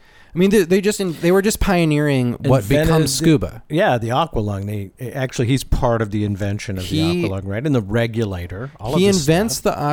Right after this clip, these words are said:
Speaker 1: aqualung, <clears throat> um, during World War Two. Uh, w-,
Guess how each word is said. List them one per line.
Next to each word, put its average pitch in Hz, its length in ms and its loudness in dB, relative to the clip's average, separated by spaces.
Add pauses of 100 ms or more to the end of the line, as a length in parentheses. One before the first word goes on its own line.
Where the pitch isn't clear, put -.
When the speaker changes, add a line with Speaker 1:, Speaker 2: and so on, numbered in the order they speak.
(120)
Speaker 1:
aqualung, 101 640 -2 (680)
<clears throat> - 60 -8
um, 104 560 0 (2250)
during 185 300 2
World 143 180 2
War 107 140 0
Two. - 220 -6 (960)
Uh, 104 460 2 (680)
w-, 120 220 -4